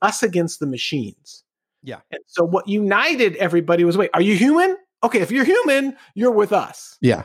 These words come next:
Speaker 1: Right? But it took this, the machines are taking over the world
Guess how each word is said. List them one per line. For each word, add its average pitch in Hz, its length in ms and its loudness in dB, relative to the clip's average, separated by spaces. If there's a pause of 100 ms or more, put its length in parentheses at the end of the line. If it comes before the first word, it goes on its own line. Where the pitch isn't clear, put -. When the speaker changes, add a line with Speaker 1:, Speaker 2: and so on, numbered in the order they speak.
(240)
Speaker 1:
Right? 196 220 0 (440)
But 208 180 2
it 214 180 -4
took 285 300 -2
this, 202 480 -2 (140)
the 185 100 -6
machines 214 420 -2
are 190 80 0
taking 196 360 -2
over 175 200 0
the 143 100 -2
world 143 640 0